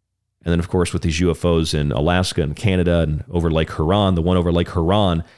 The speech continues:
as opposed to the cylindrical silver shape of the ones over Alaska and Canada that interfered with the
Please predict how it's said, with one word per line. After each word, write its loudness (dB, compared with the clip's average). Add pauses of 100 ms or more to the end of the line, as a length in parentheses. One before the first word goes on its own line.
(240)
as 0
opposed 0
to -2
the -2
cylindrical 0
silver 0 (400)
shape 0
of 0
the 0
ones 2
over 2
Alaska 0
and 0
Canada 0 (280)
that -2
interfered 0
with -2 (540)
the 0